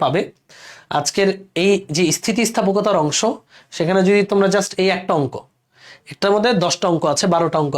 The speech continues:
আছে, just এই একটা যদি করতে পারো তাহলেই শেষ, ডান, সমস্ত টাইপ ডান, পয়জনের অনুপাত থেকে শুরু করে সবকিছু। For example দেখো, পীড়ন নির্ণয় করো, তারপরে কি ভাইয়া, তারপরে হচ্ছে প্রযুক্ত, আচ্ছা, সেম প্রশ্ন আসছে, তিন নাম্বারটা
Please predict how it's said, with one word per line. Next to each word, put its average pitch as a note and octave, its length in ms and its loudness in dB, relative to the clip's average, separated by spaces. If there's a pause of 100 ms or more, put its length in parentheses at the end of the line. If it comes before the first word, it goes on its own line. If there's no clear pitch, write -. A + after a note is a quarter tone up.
আছে, - 160 -6 (560)
just E3+ 240 -2
এই F#3+ 140 2
একটা F#3+ 180 -2 (100)
যদি A3 120 2 (100)
করতে G3 280 0
পারো C#3+ 200 2
তাহলেই D#3 320 2
শেষ, A2+ 140 -4 (180)
ডান, C#3 140 -2 (640)
সমস্ত B3 380 0 (140)
টাইপ F3 220 -2
ডান, B2+ 120 -6 (140)
পয়জনের G3 520 2
অনুপাত G3 320 2
থেকে F#3+ 200 2
শুরু F#3 200 4
করে D3 120 2 (100)
সবকিছু। - 320 -6 (600)
For A3 160 2
example F#3 360 2
দেখো, E3+ 160 0 (480)
পীড়ন G#3+ 320 2
নির্ণয় G3 320 2
করো, E3+ 120 2 (560)
তারপরে G3 340 2
কি F#3+ 120 0
ভাইয়া, E3 220 4 (680)
তারপরে E3 260 2
হচ্ছে F3 220 -2 (680)
প্রযুক্ত, F3+ 300 0 (440)
আচ্ছা, C#3 180 -4 (180)
সেম F#3+ 120 0 (100)
প্রশ্ন F3 160 -2 (100)
আসছে, D#3 160 -4 (120)
তিন G3+ 160 2
নাম্বারটা F3+ 260 0